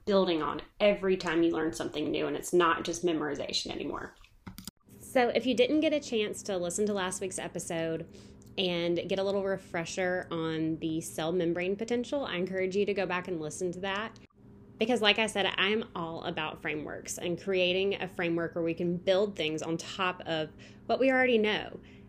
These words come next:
And we're gonna be pulling some of the concepts that we talked about with the resting membrane potential into this discussion about the neuromuscular junction.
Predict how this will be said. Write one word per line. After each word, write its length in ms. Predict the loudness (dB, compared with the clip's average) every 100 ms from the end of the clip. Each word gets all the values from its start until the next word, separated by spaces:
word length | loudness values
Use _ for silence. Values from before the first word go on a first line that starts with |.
| -2
And 340 | 2 2 2 0
we're 120 | 0
gonna 160 | 4 4
be 100 | 4
pulling 380 | 2 2 6 4
some 160 | 4
of 80 | 2
the 60 | 2
concepts 560 | 2 2 2 0 -2
that 100 | -2
we 100 | -4
talked 280 | -2 -4 -6
about 320 | -2 -2 -2 -6 -18 -20 -20 -20 -14 0
with 220 | 2 2
the 100 | 0
resting 360 | -2 -2 -2 0
membrane 380 | 2 0 -2
potential 520 | -4 -4 -2 -2 -4 -4 -2
into 380 | 2 2 0
this 200 | 0 0
discussion 480 | -2 -4 -4 -2 0
about 240 | 0 0 -2
the 80 |
neuromuscular 680 | -4 -2 -4 -4 -6 -4 -4
junction. 520 | -4 -4 -6 -10 -12